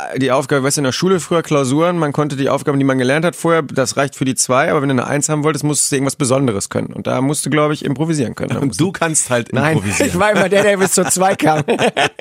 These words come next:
Speaker 2: Wir haben eine Menge vor. Wir beide wollen an den Start gehen. Ich,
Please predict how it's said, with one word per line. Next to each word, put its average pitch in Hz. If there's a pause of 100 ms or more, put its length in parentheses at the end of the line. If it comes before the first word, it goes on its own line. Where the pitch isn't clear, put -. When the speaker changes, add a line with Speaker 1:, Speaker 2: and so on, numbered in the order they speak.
(2000)
Speaker 2:
Wir 127
haben 143
eine 156
Menge 151
vor. 175
Wir 123
beide 135
wollen 139
an 117
den 117
Start 110
gehen. 156
Ich, -